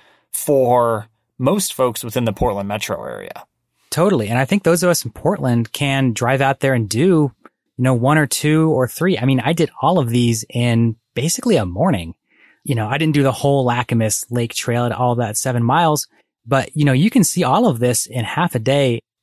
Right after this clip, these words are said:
Speaker 2: and they're all pretty much right next to each other. It's a really, really easy day trip for anyone who wants to get outside the bubble of Portland and, uh, some of the regular hikes that we do.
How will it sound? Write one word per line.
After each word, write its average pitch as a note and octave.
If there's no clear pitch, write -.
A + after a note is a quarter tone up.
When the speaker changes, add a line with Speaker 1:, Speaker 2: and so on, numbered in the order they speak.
Speaker 2:
and A#2+
they're C#3
all F3+
pretty E3+
much C3
right A#2+
next G#2+
to C3
each B2
other. B2
It's C3+
a A#2+
really, B2+
really D3
easy A2+
day G#2
trip G2
for G2+
anyone A2+
who G#2+
wants G#2
to G2+
get A#2
outside A#2
the G2+
bubble A2
of G2+
Portland A2
and, G#2+
uh, G2+
some A2+
of A2+
the A2
regular A2
hikes A#2
that A2
we F#2+
do. G#2